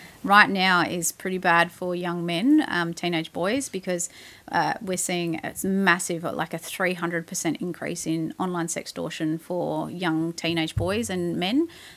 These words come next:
um, from age twelve to twenty-four, where they are being approached by on-, online by a young, someone of their age bracket,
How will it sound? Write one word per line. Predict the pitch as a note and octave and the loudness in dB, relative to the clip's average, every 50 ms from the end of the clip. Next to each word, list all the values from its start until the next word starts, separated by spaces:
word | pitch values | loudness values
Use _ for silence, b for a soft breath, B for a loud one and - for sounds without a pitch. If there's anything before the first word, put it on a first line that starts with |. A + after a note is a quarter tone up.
| b b - | b b -2
um, | - E3 D#3+ D#3+ D#3+ - D3+ | 0 2 2 2 0 -2 -4
from | - - E3 D#3+ D#3 - | -2 -2 0 0 0 0
age | - D3+ D3+ D3+ D#3+ - - - - _ _ - | 0 -2 -2 -2 -4 -6 -6 -8 -10 _ _ -16
twelve | - - E3+ D#3 D3 C#3+ D3 - - | -8 -2 0 0 0 0 -4 -8 -10
to | - D3+ C3+ | -8 -8 -8
twenty-four, | - - - C#3+ D3 - - - E3 D#3+ C3 C#3 - D#3 | -8 -4 -4 -2 -4 -4 -6 -8 -6 -6 -6 -6 -6 -6
where | - D#3+ E3+ D#3+ D3+ - - b b b b b b b b - | -6 -4 -4 -4 -4 -6 -8 b b b b b b b b 4
they | E3 E3+ E3+ | 4 6 6
are | F3 | 4
being | F3+ - D3+ D3+ D3+ | 2 0 0 0 0
approached | D3+ D#3+ - - - G3 G3 - - - - | -2 -6 -6 -2 2 2 2 2 -2 -8 -6
by | - E3+ D#3+ | -2 -2 0
on-, | - - E3+ E3 E3 - | 0 0 -2 -2 -4 -2
online | - F3+ F3+ F3 F3 E3+ F3 F3+ F#3 G3 | -2 -2 -2 -2 -2 -2 0 0 -2 0
by | - D#3+ D#3 D3+ D3+ | 0 0 0 2 0
a | D#3 | -2
young, | D#3+ F3 E3 D#3+ E3 E3 E3 E3 - _ _ _ _ - | -2 -2 -2 0 0 -2 -4 -6 -10 _ _ _ _ -8
someone | - - - G3+ G3 F#3+ F3+ F3 | -4 -2 0 0 2 2 0 -2
of | E3 E3+ | -2 -2
their | - E3+ D#3+ D#3 - | -2 0 0 0 2
age | - F3 F#3 G#3 G#3+ - - - | 2 2 2 2 -2 -6 -6 2
bracket, | A3 G#3+ A3+ - C#4+ D4 D#4 C4+ - | 2 2 2 2 2 0 0 0 -2